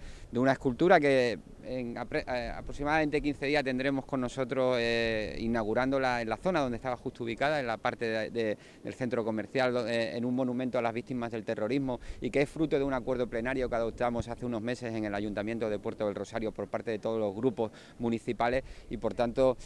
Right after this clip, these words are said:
eh, seguimos con esto, revitalizando nuestra ciudad, engrandeciendo nuestro pa-, nuestro parque escultórico y, y además esta zona de las noventa, que es una zona que, que, que es un barrio,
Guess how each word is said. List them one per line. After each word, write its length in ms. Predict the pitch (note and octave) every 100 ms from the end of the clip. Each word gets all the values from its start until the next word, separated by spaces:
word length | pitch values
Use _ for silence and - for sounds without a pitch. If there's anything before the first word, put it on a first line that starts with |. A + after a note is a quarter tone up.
| -
eh, 600 | - B2 A2+ A2 G#2+ G#2+
seguimos 500 | G2+ A#2 A2 C3+ B2+ -
con 160 | - A#2+
esto, 240 | C#3 -
revitalizando 640 | D3 A#2 G#2+ G#2+ G#2 A2+ A2+
nuestra 280 | A2+ - G#2+
ciudad, 480 | A2 G#2+ A#2+ C3 - - -
engrandeciendo 720 | - A2+ A2 A2 G#2+ B2 A#2
nuestro 280 | A#2 A#2 A#2
pa-, 320 | G2 A#2+ A#2 - -
nuestro 300 | B2 - G#2+
parque 240 | B2+ A2+
escultórico 720 | A#2 B2 G#2+ A2+ A#2+ - C3+ C3+ - -
y, 360 | - B2 A#2 A#2
y 140 | A2+
además 380 | A#2+ A#2+ B2+ D3+
esta 220 | C#3+ - B2+
zona 260 | C#3 C#3+
de 60 | B2+
las 140 | A#2+
noventa, 480 | A#2 A#2 C3 C3+ E3+ - -
que 80 | -
es 40 | A#2
una 200 | A#2+ A2+
zona 300 | B2+ A#2+ A2+
que, 800 | A2 A2 G#2+ G#2+ G#2 G2+ F#2+ -
que, 540 | G#2+ G#2+ G#2 G2+ F#2+
que 60 | -
es 100 | A2
un 120 | A2+
barrio, 380 | A2 A2+ A2 G#2+